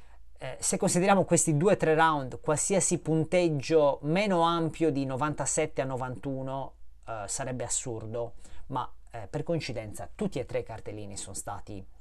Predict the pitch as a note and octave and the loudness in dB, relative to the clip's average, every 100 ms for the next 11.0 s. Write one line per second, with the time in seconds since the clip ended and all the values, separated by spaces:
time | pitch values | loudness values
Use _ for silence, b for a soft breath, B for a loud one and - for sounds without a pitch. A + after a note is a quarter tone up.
0 | b b b b A2 G#2 F#2+ F#2 F#2 F#2 | b b b b -10 -10 -10 -10 -12 -14
1 | - - C#3 C3+ C3+ C#3+ A#2 A#2+ A2+ - | -14 -6 -4 -2 -2 -2 -4 -6 -10 -12
2 | A#2 A#2 A2 G2+ G2 B2+ C3 C#3 A#2 - | -12 -10 -10 -12 -12 -8 -2 0 0 -4
3 | - D#3 - B2 A#2 G#2 G2 G2 - - | -2 -2 -2 -6 -4 -6 -6 -8 -10 -6
4 | - - - - - - - - - - | -6 -8 -12 -14 -16 -14 -14 -14 -14 -14
5 | - - A#2 G#2+ - - - - - - | -12 -10 -10 -10 -14 -14 -14 -14 -16 -14
6 | - - - - - C3+ B2+ C3+ A2+ A2+ | -14 -14 -14 -10 -6 -4 -4 -4 -6 -6
7 | - G#2+ F#2 F2+ F#2+ - - - - - | -6 -8 -10 -10 -10 -10 -12 -14 -16 -18
8 | - - b b b b b b b - | -18 -16 b b b b b b b 2
9 | D3 A#3 D4 A3 G3 F3+ D3+ D#3+ D3 E3 | 6 12 12 12 10 10 8 4 4 4
10 | D#3+ D#3 D#3+ F3 F#3 F#3 - G3 G#3+ G#3 | 4 4 4 4 2 0 -2 -2 -2 -2